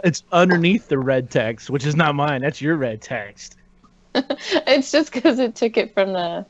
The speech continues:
Speaker 2: thing above. I didn't
Speaker 1: Oh,
Speaker 2: make it
Speaker 1: okay.
Speaker 2: red. I wanna hear this
Speaker 1: <laughs> Great. I was
Speaker 2: announcement that
Speaker 1: like
Speaker 2: you couldn't tell us.
Speaker 1: Oh,
Speaker 2: And
Speaker 1: that's
Speaker 2: just
Speaker 1: right.
Speaker 2: a quick
Speaker 1: Okay.
Speaker 2: shout out to Impact in chat, who's saying hi to me. And he says he has
Speaker 1: Hey,
Speaker 2: to go
Speaker 1: how are
Speaker 2: soon.
Speaker 1: you doing? Okay, so
Speaker 2: Thanks for joining us.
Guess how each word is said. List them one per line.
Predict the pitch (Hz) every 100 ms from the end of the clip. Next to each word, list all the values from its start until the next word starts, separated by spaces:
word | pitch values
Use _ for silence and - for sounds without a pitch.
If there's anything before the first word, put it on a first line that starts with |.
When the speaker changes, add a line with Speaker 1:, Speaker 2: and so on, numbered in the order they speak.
| -
Speaker 2:
thing | 190
above. | 165 - -
I | 160 165
didn't | 160
Speaker 1:
Oh, | 156 131
Speaker 2:
make | 104
it | 104
Speaker 1:
okay. | 131 123 - 52
Speaker 2:
red. | - _ _ _ - - - - -
I | 226
wanna | 285 320
hear | 320 302
this | 320
Speaker 1:
<laughs> |
Great. | 277
I | 262
was | 247 175
Speaker 2:
announcement | 214
that | 208
Speaker 1:
like | -
Speaker 2:
you | 220
couldn't | - 233 226
tell | 220 240 240
us. | - 220 - - _ _ _ _ _ _ _ -
Speaker 1:
Oh, | 170
Speaker 2:
And |
Speaker 1:
that's | 190
Speaker 2:
just | 233
Speaker 1:
right. | 170 -
Speaker 2:
a |
quick | 185 -
Speaker 1:
Okay. | 220
Speaker 2:
shout | 226 226
out | 226 220
to | - -
Impact | 202 208 180 - - -
in | 180 175
chat, | - 156 -
who's | - 160
saying | - 175
hi | 170 -
to | -
me. | - 185
And | -
he | 175
says | - -
he | -
has | -
Speaker 1:
Hey, | 370
Speaker 2:
to | 339
go |
Speaker 1:
how | 135 113
are | 113
Speaker 2:
soon. | 113
Speaker 1:
you | -
doing? | 113 110 - _ 135
Okay, | 156 - 113
so | - - 175 110
Speaker 2:
Thanks | - 92
for | -
joining | 175 165 165 160
us. | 170 -